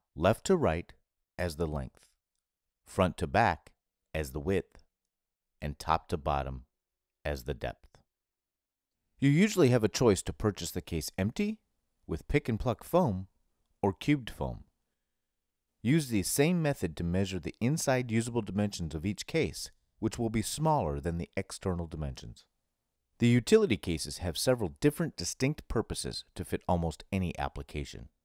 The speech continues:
There are luggage style, max protection mil spec, low profile, L C D, plasma screen cases,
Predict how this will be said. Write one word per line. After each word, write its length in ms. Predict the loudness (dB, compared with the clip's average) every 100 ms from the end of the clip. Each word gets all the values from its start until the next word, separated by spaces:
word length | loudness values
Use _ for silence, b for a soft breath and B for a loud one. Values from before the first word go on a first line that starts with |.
| _ _ _ _ _ -6
There 180 | -2 0
are 120 | 0
luggage 320 | -4 -6 -6
style, 480 | 0 2 2 0 -6 _ _ _ _ _ _ _ _ _
max 300 | 2 2 2
protection 580 | -6 0 0 0 -2 2
mil 160 | 2
spec, 460 | 0 -4 -6 -8 -20 _ _ _ _ _ _ _
low 220 | 4 4 6
profile, 720 | 4 2 2 -2 -2 -6 -14 _ _ _ _ _ _ 2
L 180 | 4 4
C 240 | 2 0
D, 460 | 2 0 0 -4 -12 _ _ _ _ _ _
plasma 420 | 4 6 6 2
screen 320 | -2 -4 -4 -4
cases, 560 | -8 -8 -10 -12 -14